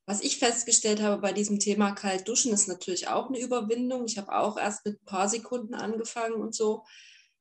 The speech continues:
Ähm, ich habe festgestellt, dass, dass diese kalte Dusche immer genau das für dein Nervensystem macht, was du brauchst. Also das wirkt wie Espresso früh und es entspannt aber auch. Also ich kann auch abends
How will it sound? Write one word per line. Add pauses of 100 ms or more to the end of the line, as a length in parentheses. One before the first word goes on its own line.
(160)
Ähm, (760)
ich
habe
festgestellt,
dass,
dass
diese
kalte
Dusche
immer
genau
das
für
dein
Nervensystem
macht,
was
du
brauchst. (800)
Also
das
wirkt
wie
Espresso
früh (680)
und
es
entspannt
aber
auch.
Also
ich
kann
auch
abends